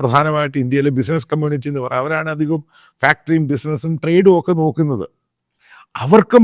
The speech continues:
മാക്സിമം ചോർത്തിയെടുക്കുക. അതായത്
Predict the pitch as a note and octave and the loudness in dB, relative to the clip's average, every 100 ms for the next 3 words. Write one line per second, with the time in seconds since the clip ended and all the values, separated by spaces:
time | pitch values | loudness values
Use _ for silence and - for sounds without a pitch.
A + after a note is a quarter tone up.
0 | F3+ C#3+ D3+ - - A3+ A3+ A3+ - E3 | 6 4 2 0 -2 0 2 0 0 2
1 | G#3 - A#3+ G#3+ F#3+ - F3+ C3+ - _ | 2 2 6 8 8 6 2 -2 -4 _
2 | _ _ _ _ _ _ _ G#2 B2 D3 | _ _ _ _ _ _ _ 2 6 6
3 | D3 | 6